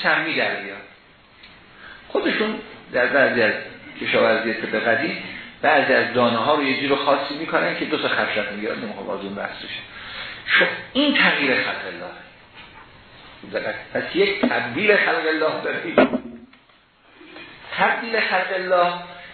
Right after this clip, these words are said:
عبارت از این بود که اون خواصی که در خاک بود یا در نور خورشید بود، شما اون خواص رو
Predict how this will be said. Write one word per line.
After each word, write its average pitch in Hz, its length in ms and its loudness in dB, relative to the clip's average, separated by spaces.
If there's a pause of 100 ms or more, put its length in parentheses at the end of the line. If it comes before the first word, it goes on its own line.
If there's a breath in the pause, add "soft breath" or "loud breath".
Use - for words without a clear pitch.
(160 loud breath)
عبارت 143 400 6
از 185 240 2
این 185 160 -4
بود 135 240 -6
که 139 60 -4
اون 175 140 -4
خواصی 147 760 4
که 127 80 -2
در 117 200 4
خاک - 380 4
بود 110 180 -10 (580 loud breath)
یا 160 300 6
در 127 240 6
نور 123 240 -2
خورشید 120 560 -4
بود، 226 180 -4 (180)
شما 185 240 4
اون 233 120 0
خواص 165 560 2
رو 131 140 -4